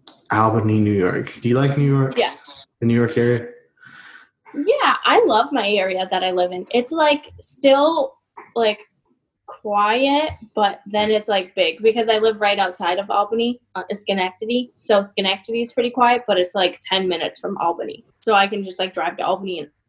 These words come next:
Speaker 2: Albany is, like, very city. And I really, li-, I really love this area. It's, it's pretty beautiful. But I wanna see the, like, the world.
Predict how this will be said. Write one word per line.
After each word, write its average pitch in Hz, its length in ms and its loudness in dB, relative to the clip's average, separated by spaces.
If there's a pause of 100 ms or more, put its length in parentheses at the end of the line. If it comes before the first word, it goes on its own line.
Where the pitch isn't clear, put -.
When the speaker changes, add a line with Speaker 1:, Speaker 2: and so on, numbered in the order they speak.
(140)
Speaker 2:
Albany 185 280 0
is, 180 100 -8
like, 165 160 -8
very 160 220 -4
city. - 420 -14 (280)
And 214 120 4
I 214 80 4
really, 190 320 0
li-, 180 180 -8
I 220 140 2
really 277 280 0
love 196 220 -2
this 196 200 -8
area. 160 360 -2
It's, 208 120 -12
it's - 260 -14
pretty 254 240 -2
beautiful. 202 580 -2 (320)
But 269 240 2
I 226 100 4
wanna 262 260 0
see 208 220 -2
the, 165 220 -4 (140)
like, 175 200 -6
the 175 100 -4
world. 170 440 -4